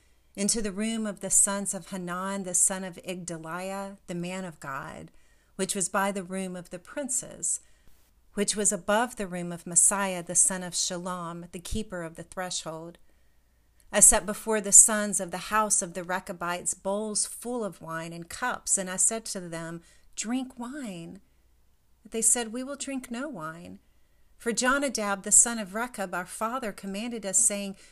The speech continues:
'You shall drink no wine, neither you nor your children forever. You shall not build a house, sow seed, plant a vineyard, or have any.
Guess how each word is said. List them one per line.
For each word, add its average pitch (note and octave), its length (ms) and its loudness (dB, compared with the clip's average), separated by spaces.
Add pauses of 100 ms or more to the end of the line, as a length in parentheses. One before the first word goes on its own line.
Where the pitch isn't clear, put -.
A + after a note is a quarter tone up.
(120)
'You A#3+ 120 0
shall C4+ 180 -2
drink A#3+ 340 -4
no G3+ 180 -2
wine, F#3 540 -8 (400)
neither B3 260 2
you B3+ 380 0
nor A3 200 -2
your G3 140 -6
children A3 560 -4
forever. G#3 760 -6 (580)
You A#3+ 140 -2
shall A#3+ 160 -2
not G3 260 -2
build G#3 220 2
a F#3 80 -2
house, A#3+ 720 0 (180)
sow G#3+ 380 6
seed, B3 640 4 (400)
plant A3+ 400 -2
a F#3 60 -4
vineyard, A#3 520 -2
or G3+ 180 -6
have G#3 380 -6
any. G3+ 520 -6